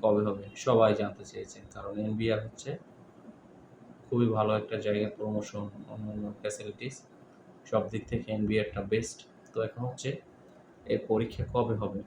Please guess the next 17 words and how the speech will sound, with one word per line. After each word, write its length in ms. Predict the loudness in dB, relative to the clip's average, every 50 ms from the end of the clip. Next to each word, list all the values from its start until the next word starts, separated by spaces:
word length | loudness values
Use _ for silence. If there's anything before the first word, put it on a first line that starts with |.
| -12 -20 -20 -16
এখন 180 | -12 -6 -4 -2 0
এর 80 | 0 0 0 0
পরীক্ষা 340 | 0 0 0 0 -2 -2 0 2
হবে 160 | 2 2 2 2 2 0
আগস্ট 260 | 0 0 -2 -4 -6 -4
মাসের 300 | -4 -4 -4 -4 -8 -8 -4
শেষ 180 | 0 0 0 0 -2 -10 -14 -4 0
উইকে, 320 | 2 2 2 2 -2 -6 -8 -8 -12 -20 -20 -20 -20 -20 -20 -20 -20 -20 -20 -12
যে 100 | -4 -2 -2 0 2
এনবিআর 380 | 2 2 4 4 6 6 6 6
এর 100 | 4 2 2
পরীক্ষা, 360 | 0 0 0 0 -2 -6 -6 -6 -6 -8 -10 -16 -18 -20 -14 -10 -4
যে 60 | -2 -2 0
আগস্ট 240 | 0 -2 -4 -4 -4
মাসের 260 | -4 -6 -4 -4 -4 0 2
লাস্ট 220 | 2 2 0 -4 -6
উইকে 300 | -6 -4 -4 -6 -6 -6